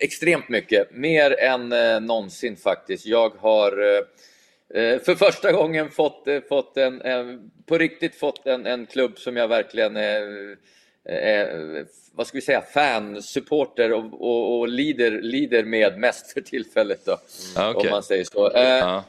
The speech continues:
Speaker 1: nej, men jag har väl alltid mer gillat fotbollen som sådan, men, men just nu, nu, nu har jag verkligen, eh,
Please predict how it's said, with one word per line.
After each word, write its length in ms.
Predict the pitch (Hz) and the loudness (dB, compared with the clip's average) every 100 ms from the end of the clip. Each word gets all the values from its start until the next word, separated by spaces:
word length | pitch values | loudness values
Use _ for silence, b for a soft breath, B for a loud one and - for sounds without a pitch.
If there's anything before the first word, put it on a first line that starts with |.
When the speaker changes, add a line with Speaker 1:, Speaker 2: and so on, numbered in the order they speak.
| - | -2
Speaker 1:
nej, 140 | 147 | -2
men 100 | 170 | 2
jag 100 | 165 | 2
har 80 | 165 | 2
väl 120 | 170 | 2
alltid 320 | 156 147 165 | 0 0 -6
mer 220 | 151 147 - | -4 -4 -6
gillat 480 | 127 143 143 131 - | -8 -6 -2 -4 -4
fotbollen 580 | 156 151 139 139 135 127 | -10 -8 -2 -2 -2 -6
som 180 | 135 120 | -10 -10
sådan, 480 | 160 147 120 117 | -4 -4 -2 -4
men, 160 | 123 123 | -4 -6
men 240 | 113 127 123 | -6 -8 -6
just 260 | 123 - | -8 -8
nu, 380 | 147 151 139 135 139 | -10 -8 -6 -8 -6
nu, 160 | 160 165 | -6 -4
nu 220 | 175 165 | -2 0
har 180 | 147 139 | 2 4
jag 340 | 131 127 123 92 98 110 120 | 4 2 -2 -12 -20 -10 -2
verkligen, 640 | 131 110 131 123 113 113 | 0 0 -2 -2 -2 -6
eh, 160 | 110 | -6